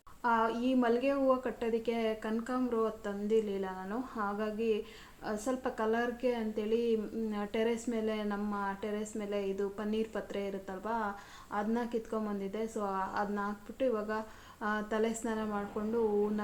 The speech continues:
ಕಟ್ಕೊತಾ ಕೂತಿದ್ದೀನಿ. ಹೂವೆಲ್ಲ ಕಟ್ಕೊಂಡು, ಆ, ಪೂಜೆಗೆಲ್ಲ ರೆಡಿ ಮಾಡ್ಕೊಂಡೆ. ಅಷ್ಟೊತ್ತಿಗೆ ಮತ್ತೆ ಹಸ್ಬೆಂಡ್ ಕಾಲ್ ಮಾಡಿದ್ರು, "ಮತ್ತೆ ಪಿಕಪ್ ಮಾಡ್ಬೇಕು ಬಾ" ಅಂತೇಳಿ.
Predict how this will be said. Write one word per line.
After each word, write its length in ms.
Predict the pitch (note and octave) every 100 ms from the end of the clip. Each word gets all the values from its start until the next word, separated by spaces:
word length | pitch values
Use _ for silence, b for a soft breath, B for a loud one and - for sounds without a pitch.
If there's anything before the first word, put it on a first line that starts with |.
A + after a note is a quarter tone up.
| G#3
ಕಟ್ಕೊತಾ 800 | F#3+ - G3+ G3+ G#3+ G#3 G#3 G#3 -
ಕೂತಿದ್ದೀನಿ. 680 | G3+ G#3 G3 F#3 G3 C4 C4+ - - - - - - - - - - - _ _ D4+
ಹೂವೆಲ್ಲ 240 | C#4+ C#4 C#4
ಕಟ್ಕೊಂಡು, 720 | B3+ - - B3 A#3+ B3 C4 B3+ - A3
ಆ, 240 | A3 G#3+ G#3
ಪೂಜೆಗೆಲ್ಲ 560 | A#3 A3+ A#3 A3+ A3+ A#3 A3+
ರೆಡಿ 260 | G#3 G#3
ಮಾಡ್ಕೊಂಡೆ. 560 | A3+ A3+ A3 G#3+ G3 A3+
ಅಷ್ಟೊತ್ತಿಗೆ 500 | A#3 A3+ G#3+ A#3+ A#3+
ಮತ್ತೆ 380 | A3 - - G#3+
ಹಸ್ಬೆಂಡ್ 440 | G#3 G#3 G#3 G#3+
ಕಾಲ್ 260 | G#3 G3+ G#3
ಮಾಡಿದ್ರು, 360 | G#3 F#3+ G3
"ಮತ್ತೆ 300 | G3+ F#3+ G3+
ಪಿಕಪ್ 400 | G#3 G#3 G#3 G3+
ಮಾಡ್ಬೇಕು 540 | G3 F#3+ G3 G3+ G#3 G3+
ಬಾ" 160 | G3
ಅಂತೇಳಿ. 640 | F#3+ F#3+ G3 G3 F#3 A3+